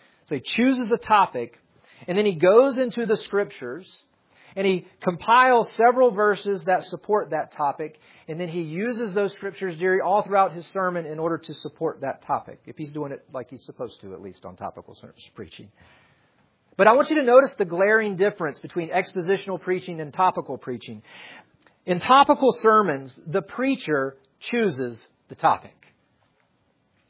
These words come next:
Where in expositional sermons, the scripture text chooses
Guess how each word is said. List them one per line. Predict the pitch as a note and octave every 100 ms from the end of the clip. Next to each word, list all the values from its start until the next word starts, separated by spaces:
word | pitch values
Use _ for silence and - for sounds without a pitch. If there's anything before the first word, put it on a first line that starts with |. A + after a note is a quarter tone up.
| _ _ _ _ -
Where | - F#3+ F#3+
in | F#3+
expositional | G3+ - G3 E3+ D#3 C#4+ D4 C4+ A3+
sermons, | - F#3 D3+ C#3+ D#3+ D#3 _ _ _ _ _
the | C#3+ G#3
scripture | - - E4 - D#3
text | - A2 A2+ - - _ _ _ _ _ -
chooses | - C3+ G2 F#2+